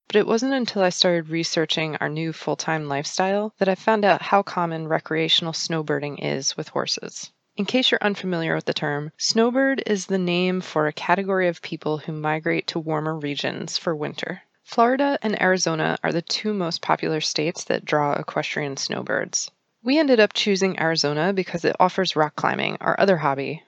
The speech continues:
whereas Florida does not. There are tons of horse camps and guest ranches in Arizona, and people flock to them from all over North America. Camps are spread out all over the state, with each having its own unique feel.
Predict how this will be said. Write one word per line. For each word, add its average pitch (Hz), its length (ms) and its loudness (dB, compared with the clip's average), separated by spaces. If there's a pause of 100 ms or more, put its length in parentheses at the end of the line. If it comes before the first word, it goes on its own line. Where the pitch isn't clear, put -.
whereas 170 260 2
Florida 147 460 0
does 156 220 -2
not. - 280 -4 (560)
There 226 160 4
are 220 40 2
tons 202 340 2
of 196 100 -4
horse 170 240 0
camps 160 320 -4
and 147 120 -6
guest 147 280 0
ranches 151 460 -2
in - 100 -4
Arizona, 143 640 -2
and 156 120 -8
people - 280 -2
flock 147 320 0
to - 140 -10
them 143 200 -2
from 151 280 -6
all 156 220 4
over 147 220 0
North 139 280 -4
America. - 560 -2 (240)
Camps 262 320 0
are 247 40 6
spread 180 280 2
out 175 240 6
all 170 180 6
over 175 180 0
the 165 80 -2
state, 143 460 -2
with 165 240 -4
each 202 220 0
having 170 280 0
its 151 220 -6
own 156 180 -2
unique 143 380 -8
feel. - 380 -4